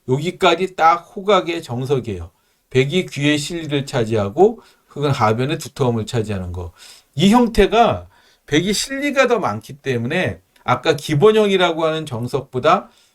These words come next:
아, 승률이나 이런 거는 거의 똑같은데, 실리를, 아, 추구하는 현대 바둑, 인공지능 바둑에서는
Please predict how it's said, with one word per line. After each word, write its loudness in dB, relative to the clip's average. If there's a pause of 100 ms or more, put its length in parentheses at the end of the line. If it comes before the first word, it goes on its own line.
아, -4
승률이나 0
이런 2
거는 -4
거의 -4
똑같은데, -2 (280)
실리를, 0 (180)
아, 0
추구하는 2
현대 2
바둑, -2
인공지능 0
바둑에서는 0